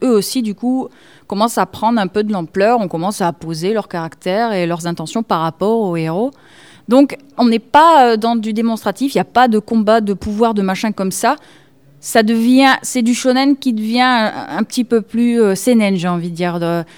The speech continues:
on s'intéresse au relationnel des personnages, pas tellement à savoir qui c'est qui tape le plus.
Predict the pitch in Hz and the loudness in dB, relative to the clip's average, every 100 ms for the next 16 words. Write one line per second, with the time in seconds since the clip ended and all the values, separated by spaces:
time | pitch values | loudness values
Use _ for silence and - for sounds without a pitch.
0 | - _ - 208 262 302 285 285 254 233 | -20 _ -8 2 2 4 4 4 2 2
1 | 233 220 233 226 220 214 214 - 220 233 | 2 2 2 2 2 0 0 -2 0 2
2 | 254 226 220 220 208 214 233 220 202 208 | 2 2 2 2 0 2 0 0 -4 -6
3 | 214 214 202 185 196 196 - 175 175 190 | -8 -8 -8 -4 -6 -6 -6 -6 -4 -8
4 | 226 - | -6 -8